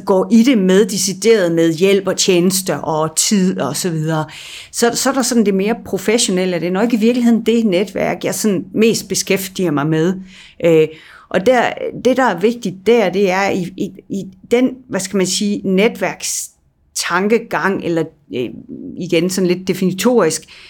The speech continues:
som, som jeg, øh, hvad skal man sige, står på mål for, og også gerne vil udbrede, det er,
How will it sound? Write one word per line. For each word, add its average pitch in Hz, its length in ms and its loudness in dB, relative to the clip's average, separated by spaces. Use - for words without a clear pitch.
som, 175 340 -2
som 180 340 -4
jeg, 175 460 2
øh, 160 320 -2
hvad 160 120 -6
skal - 160 -4
man 175 60 -2
sige, 196 160 0
står 185 240 2
på 196 80 2
mål 190 300 4
for, 151 340 -4
og 175 180 2
også 190 320 0
gerne 185 460 2
vil 165 120 -2
udbrede, 160 560 0
det 220 220 4
er, 175 180 0